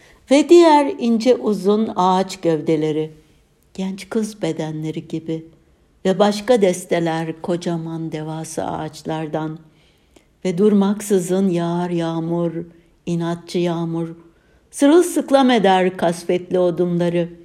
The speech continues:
ve bayrak direklerinin mermerleri parlar. Su onları sonsuz kez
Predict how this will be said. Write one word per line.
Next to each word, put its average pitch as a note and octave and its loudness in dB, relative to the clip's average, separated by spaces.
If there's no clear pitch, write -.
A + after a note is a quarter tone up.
ve F#3+ 4
bayrak G#3 4
direklerinin E3+ -2
mermerleri F3 0
parlar. D#3+ -4
Su - -4
onları F3+ -6
sonsuz F3 -12
kez E3+ -10